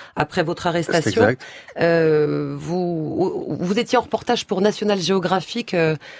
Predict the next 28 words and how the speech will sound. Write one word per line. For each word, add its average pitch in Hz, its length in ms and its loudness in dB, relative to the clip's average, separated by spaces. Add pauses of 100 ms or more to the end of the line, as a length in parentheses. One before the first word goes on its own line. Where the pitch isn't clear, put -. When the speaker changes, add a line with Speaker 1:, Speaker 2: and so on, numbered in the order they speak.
(140)
Speaker 1:
dans 175 100 4
le 175 60 0
sud-est 196 320 0
du 175 140 -2
pays, 202 240 2
hein, 170 220 2
euh, 143 280 0
quand 151 200 -4
vous 147 180 -2
avez 151 120 2
été, 156 240 -2
euh, 135 160 -2
arrêté. 165 560 0 (400)
Il - 40 -2
y - 20 2
avait 170 80 4
un 170 60 2
problème 170 400 2
de 151 80 0
carte - 500 -2
de 190 160 2
presse, 269 340 0
mais 190 80 0
en 175 40 -2
fait, 233 140 -2
très - 260 0
vite, 202 280 -4
euh, 165 200 4